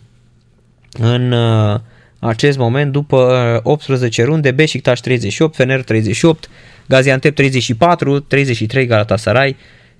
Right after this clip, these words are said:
și treizeci și unu Hatayspor. Um, locul șaptesprezece, Kayseri, nouăsprezece puncte, Gençler nouăsprezece, Erzurum B B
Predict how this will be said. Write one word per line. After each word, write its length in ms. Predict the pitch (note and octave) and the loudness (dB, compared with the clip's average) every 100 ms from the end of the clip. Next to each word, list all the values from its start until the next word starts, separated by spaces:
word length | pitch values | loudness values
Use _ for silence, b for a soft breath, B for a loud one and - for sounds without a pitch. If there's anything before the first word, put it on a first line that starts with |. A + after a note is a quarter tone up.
| _ | _
și 180 | - - | -16 -10
treizeci 340 | A2+ A#2 A2+ G2 | 0 0 0 -4
și 120 | A#2+ | -2
unu 200 | A2 G#2 | -2 0
Hatayspor. 840 | G#2+ G#2 F2+ G2 - E3+ F#3 F3+ | -2 -2 -4 -6 0 2 4 2
Um, 500 | E3+ E3 D#3+ D#3 C#3+ - - B B B B B B - | 2 2 2 0 -4 -8 -20 B B B B B B 0
locul 280 | E3+ E3+ | 2 4
șaptesprezece, 640 | E3 - A3 - D#3+ D#3 D3 | 2 2 2 0 0 0 0
Kayseri, 440 | C#3 C3+ C3 C#3+ | 2 0 2 -2
nouăsprezece 500 | B2+ B2 A#2+ A2 A2 | 0 -2 -2 -2 -2
puncte, 600 | G2+ E3 F#3 - D#3 D3+ C#3+ | -2 0 -2 2 2 2 0
Gençler 400 | B2+ - C#3+ B2 | -2 0 0 2
nouăsprezece, 760 | D3+ D#3 - C3+ C3 B2+ - | 0 -2 0 0 0 -2 0
Erzurum 440 | B2 A#2 A#2+ C3 A#2+ | 0 0 0 0 0
B 40 | |
B 160 | A2 | 0